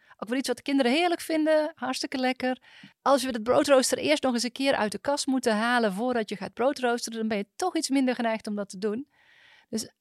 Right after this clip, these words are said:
als je zoiets kunt verzinnen om het jezelf makkelijker te maken, dat helpt vaak ook. Wat ook niet iedereen altijd weet, is dat er twee verschillende soorten houdbaarheidsdatum zijn.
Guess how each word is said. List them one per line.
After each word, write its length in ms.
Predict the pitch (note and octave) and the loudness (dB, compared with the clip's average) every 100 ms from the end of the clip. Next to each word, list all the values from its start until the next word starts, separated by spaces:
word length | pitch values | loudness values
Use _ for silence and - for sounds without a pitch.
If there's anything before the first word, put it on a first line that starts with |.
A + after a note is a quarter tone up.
| _ _ | _ _
als 140 | C#4 C4+ | -6 -2
je 60 | |
zoiets 340 | C#4 C#4 C4 - | -2 0 -2 -4
kunt 260 | B3+ A#3+ | -4 -4
verzinnen 480 | - A#3 A3 C#4+ B3+ | -6 -2 2 2 2
om 100 | A3 | 0
het 100 | A3 | -2
jezelf 280 | G#3+ G#3 G3 | 0 0 0
makkelijker 420 | G#3+ D4+ E4 D4 | -2 0 -2 -2
te 80 | C#4 | -2
maken, 440 | C4+ B3+ B3+ A#3+ A3+ | -2 -2 -4 -6 -6
dat 420 | A#3+ - - - - | -8 -10 -20 -20 -2
helpt 260 | C4 D4 | 0 0
vaak 220 | G3+ F#3+ | -2 -6
ook. 280 | - F#3 - _ _ _ _ - - - - - - - - - - - - - - - - A3+ | -6 -8 -14 _ _ _ _ 0 0 -2 -12 -18 -20 -20 -10 -4 -4 -4 -10 -16 -20 -14 -6 -2
Wat 440 | A3+ A#3+ - - - _ _ _ _ _ _ _ _ - | 2 2 2 -6 -8 _ _ _ _ _ _ _ _ 0
ook 120 | B3+ | 4
niet 180 | D4 F4 | 6 4
iedereen 420 | - C4+ C4 B3 | 4 4 6 6
altijd 300 | A3+ A3+ G#3 | 4 4 2
weet, 240 | G3 G#3+ C4 | 2 0 0
is 80 | A#3 | -2
dat 120 | B3 | -4
er 60 | |
twee 240 | - C4+ C#4 | 2 4 4
verschillende 520 | C4 - C4 B3+ A#3+ | 2 0 0 2 0
soorten 340 | B3 A#3 G#3+ | 0 -2 0
houdbaarheidsdatum 800 | G#3 G#3+ F#3+ F#3 F3+ - - - | 2 2 0 -2 -4 -6 -8 -8
zijn. 400 | F#3 - - A3+ | -8 -12 -12 -14